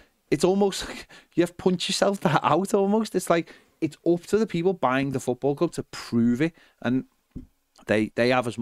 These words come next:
literally as much time as they need to do it. And the,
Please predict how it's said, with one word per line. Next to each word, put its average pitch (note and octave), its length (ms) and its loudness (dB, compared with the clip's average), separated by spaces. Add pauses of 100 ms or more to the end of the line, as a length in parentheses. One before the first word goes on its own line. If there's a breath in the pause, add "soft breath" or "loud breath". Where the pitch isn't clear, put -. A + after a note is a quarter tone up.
literally E3 380 0
as D3 80 -2
much C#3 240 -2
time B2+ 260 0
as A#2 80 -2
they A#2 180 2
need A#2 220 -2
to C3 100 -4
do A2+ 140 2
it. C3+ 100 -4 (420 soft breath)
And G#2+ 300 0 (720 loud breath)
the, A2+ 180 2